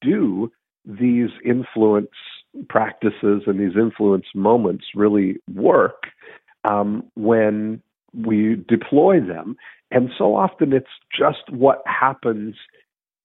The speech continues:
right before the influence moment that he calls it. And so they, I, I'm, uh, I've read the book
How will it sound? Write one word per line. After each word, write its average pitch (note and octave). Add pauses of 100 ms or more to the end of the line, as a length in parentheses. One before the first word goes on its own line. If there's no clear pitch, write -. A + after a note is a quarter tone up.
(600)
right C3 (160)
before B2 (240)
the A2
influence G2 (100)
moment F2 (240)
that F#2
he F#2
calls -
it. - (180)
And G2
so G#2+ (340)
they, C3+ (300)
I, A2+
I'm, C3 (1160)
uh, G2+ (100)
I've G#2+
read C3
the A2
book A2